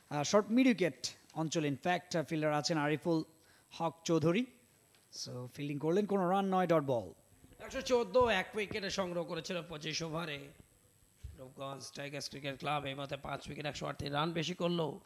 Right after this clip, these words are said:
Speaker 2: চারটা উইকেট কিন্তু বেশি আর ওই জায়গাটা কিন্তু অ্যাডভান্টেজ রূপগঞ্জ টাইগার্স ক্রিকেট ক্লাবের। সপ্তম ওভার, বাইশ রান দিয়ে দুটো উইকেট, মোহাম্মদ শরীফুল্লাহ। রিকর্ড রান রেট ক্রমান্বয়ে ঊর্ধ্বমুখী, সেভেন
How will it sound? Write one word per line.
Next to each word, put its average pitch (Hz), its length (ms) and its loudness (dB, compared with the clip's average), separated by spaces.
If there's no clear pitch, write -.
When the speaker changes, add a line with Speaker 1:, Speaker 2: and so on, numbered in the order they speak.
Speaker 2:
চারটা - 360 -10
উইকেট 147 340 -10
কিন্তু 143 180 -12
বেশি 139 280 -6
আর 135 60 -8
ওই 139 100 -8
জায়গাটা 147 360 -6
কিন্তু 151 160 -10
অ্যাডভান্টেজ 151 540 -6
রূপগঞ্জ 127 320 -10
টাইগার্স 131 360 -8
ক্রিকেট 131 280 -10
ক্লাবের। 143 320 -4
সপ্তম 226 380 4
ওভার, 202 260 4
বাইশ 123 260 -6
রান 143 120 -4
দিয়ে 143 120 -6
দুটো 151 240 -8
উইকেট, 147 320 -4
মোহাম্মদ 143 240 -8
শরীফুল্লাহ। 151 680 -2
রিকর্ড 202 280 6
রান 220 200 6
রেট 226 260 4
ক্রমান্বয়ে 226 380 4
ঊর্ধ্বমুখী, 214 500 2
সেভেন 208 340 0